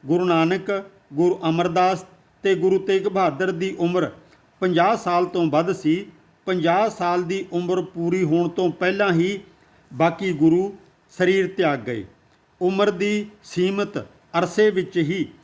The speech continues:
ਇੰਨੇ ਜ਼ਿਕਰਯੋਗ ਕਾਰਜ ਕਰ ਗਏ ਕਿ ਸਦੀਆਂ ਤੱਕ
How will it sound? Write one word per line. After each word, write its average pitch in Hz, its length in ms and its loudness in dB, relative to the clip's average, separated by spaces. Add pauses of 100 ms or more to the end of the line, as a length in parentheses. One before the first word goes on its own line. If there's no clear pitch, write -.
(340)
ਇੰਨੇ 214 500 0 (440)
ਜ਼ਿਕਰਯੋਗ 202 680 0
ਕਾਰਜ 175 400 0
ਕਰ 165 240 -2
ਗਏ 185 320 0 (360)
ਕਿ 190 120 2
ਸਦੀਆਂ 180 520 0
ਤੱਕ 165 580 -2